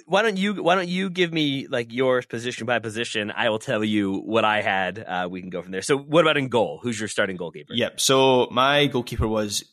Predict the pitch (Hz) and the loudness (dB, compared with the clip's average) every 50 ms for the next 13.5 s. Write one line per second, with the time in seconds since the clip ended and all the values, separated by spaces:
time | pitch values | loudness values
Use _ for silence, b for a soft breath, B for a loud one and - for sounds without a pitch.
0 | _ 110 113 110 113 107 107 107 131 135 160 170 - - - - - _ _ _ | _ -4 -2 0 0 0 0 2 2 4 4 4 2 -2 -12 -20 -20 _ _ _
1 | - - 110 110 107 104 104 101 101 95 - - - - 110 104 104 98 101 - | -6 -4 -2 0 0 -2 -2 -4 -6 -6 -4 -4 -2 0 0 -2 -2 -4 -8 -14
2 | - - - 113 117 123 123 127 131 131 - - 143 147 147 B B B B B | -16 -12 -8 -4 -2 0 2 2 2 2 2 2 2 2 0 B B B B B
3 | B B B B B - 117 117 117 117 123 127 127 127 120 - - 127 120 113 | B B B B B -4 -2 0 2 4 4 4 4 4 2 2 2 2 2 2
4 | 110 113 117 117 117 113 - - 117 107 135 147 151 147 135 123 - - 143 139 | 0 0 -2 0 0 0 0 0 0 2 4 4 6 6 4 2 2 4 4 4
5 | 139 139 135 - - 117 110 127 131 131 131 127 - - 131 127 120 - 127 117 | 4 2 2 0 -4 0 2 2 2 4 2 0 2 2 0 0 2 2 0 0
6 | 107 117 113 110 - - 110 104 110 107 101 107 107 107 107 104 101 95 - - | 0 2 2 2 2 0 -2 -2 -2 -4 -4 -4 -4 -4 -4 -6 -8 -8 -10 -8
7 | - 101 101 98 98 95 - _ _ _ _ - 101 104 - - _ _ _ _ | -8 -8 -6 -6 -8 -10 -10 _ _ _ _ -14 -12 -12 -12 -14 _ _ _ _
8 | _ - 110 101 110 - - 110 107 - 110 110 107 101 - 175 196 170 139 117 | _ -16 -14 -14 -14 -10 -8 -8 -6 -6 -6 -6 -6 -2 0 0 2 2 2 0
9 | 107 - - 107 101 - 107 101 - 98 101 95 - 98 95 - 95 98 107 107 | 0 -2 -4 -4 -4 -2 -4 -6 -6 -6 -8 -8 -8 -10 -12 -10 -6 -6 -6 -4
10 | - 117 123 120 123 - - 127 120 113 - 123 117 - 143 135 127 - 131 117 | -2 -2 0 0 0 0 2 0 0 0 0 0 0 2 2 2 0 0 -2 -2
11 | - - - - - 120 110 - - 104 104 101 101 101 - - - - - - | -2 -2 -2 -2 0 0 0 -2 -4 -6 -4 -4 -4 -4 -4 -6 -10 -10 -10 -6
12 | - 110 101 101 98 95 98 - - 90 90 95 104 - 90 90 80 58 69 - | -6 -6 -4 -4 -4 -4 -2 -4 -4 -6 -8 -12 -14 -12 -12 -12 -10 -12 -12 -12
13 | - 73 73 - - 78 - - 92 92 | -10 -12 -10 -10 -10 -12 -12 -12 -14 -16